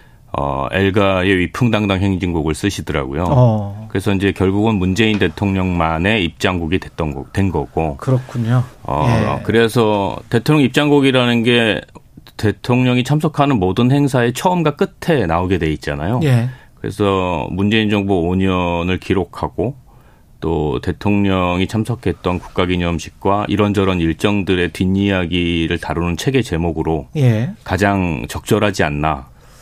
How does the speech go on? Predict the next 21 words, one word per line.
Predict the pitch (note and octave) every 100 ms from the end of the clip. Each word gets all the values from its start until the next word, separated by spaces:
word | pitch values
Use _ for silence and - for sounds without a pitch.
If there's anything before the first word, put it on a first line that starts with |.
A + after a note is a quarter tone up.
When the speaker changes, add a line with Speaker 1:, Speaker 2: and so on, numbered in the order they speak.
| -
Speaker 1:
그런 | F#2+ G2
생각이 | G2 G2 F#2
들어서 | D#2+ D#2 D2+
붙여봤습니다. | - - F2 - - - E2+ -
Speaker 2:
새 | - - A3+ -
책을 | - A#3 G#3 G#3
가지고 | E3 C#3+ D3+
문재인 | F3+ D3 F3 G3
대통령을 | D#3+ F3 G3+ F3
만나셨죠, | G#2 C3 G3+ A3 -
어제? | G#2+ F3+ A3 -
어제 | B2 B2+
만나셨어요? | G#3 D#3+ B2+ B2+
Speaker 1:
그저께요. | - A2+ - D2+ C#2 -
Speaker 2:
그제? | B2+ B2+ E3+
Speaker 1:
네. | E2+ C#2+ D2 -
Speaker 2:
어, | - B2 - -
뭐라 | B2 A#2+ D#3
그러시던가요? | C3 G#2+ - G2 G#2 D3 - - - - - - B2+
Speaker 1:
<laughs> | - - - - -
뭐, | - G#2+